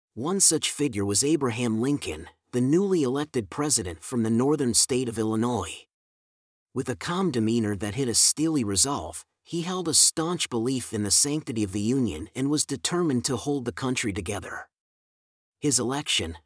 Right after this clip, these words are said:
however, sparked outrage in the southern states, where his perceived anti-slavery stance was seen as a direct threat to their economic and societal norms. In South Carolina,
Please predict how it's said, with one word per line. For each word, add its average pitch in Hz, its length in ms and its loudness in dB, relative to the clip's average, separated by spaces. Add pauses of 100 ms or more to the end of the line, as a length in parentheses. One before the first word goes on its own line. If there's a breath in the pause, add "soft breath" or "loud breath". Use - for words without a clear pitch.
however, 135 680 -4
sparked - 520 0
outrage 117 540 -2
in 110 120 -2
the 104 60 -2
southern 127 420 2
states, - 600 2 (220)
where 135 140 0
his 156 120 2
perceived 151 640 2
anti-slavery 135 880 0
stance 82 520 0
was 110 140 0
seen 147 460 4
as 123 160 0
a 120 40 -2
direct 123 440 -4
threat 143 400 -4
to 139 100 -2
their 113 160 0
economic 131 760 -2
and 123 160 0
societal 123 540 2
norms. 113 560 2 (920)
In 123 100 2
South 175 420 2
Carolina, 120 760 -2